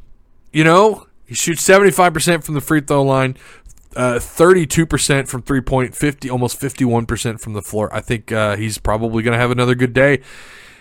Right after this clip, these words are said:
And I, I don't like Arkansas's odds here. And it's unfortunate because now you're gonna have, you have your first three-game losing streak of the season. Now you're gonna have your first four, or, well, your, hopefully your only, but your, your first four-game losing streak of the year.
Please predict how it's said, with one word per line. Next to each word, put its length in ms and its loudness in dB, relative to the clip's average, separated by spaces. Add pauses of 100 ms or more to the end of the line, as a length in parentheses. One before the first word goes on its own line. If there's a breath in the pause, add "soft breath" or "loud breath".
(160 loud breath)
And 400 -2
I, 320 0
I 140 0
don't 300 0
like 240 0
Arkansas's 480 2
odds 300 2
here. 260 -4
And 360 -6
it's 200 -4
unfortunate 520 4
because 240 2
now 200 2
you're 180 4
gonna 160 0
have, 380 2
you 140 0
have 140 4
your 120 4
first 320 2
three-game 480 2
losing 260 0
streak 300 -4
of 80 -4
the 80 -6
season. 320 -4
Now 100 0
you're 140 2
gonna 160 0
have 140 -2
your 100 -2
first 280 -4
four, 540 0
or, 100 -6
well, 360 -4
your, 180 -8 (140)
hopefully 340 -4
your 160 -6
only, 340 0
but 200 -6
your, 180 -4 (240 loud breath)
your 100 -4
first 280 -2
four-game 680 0
losing 260 -6
streak 260 -8
of 60 -8
the 60 -8
year. 200 -12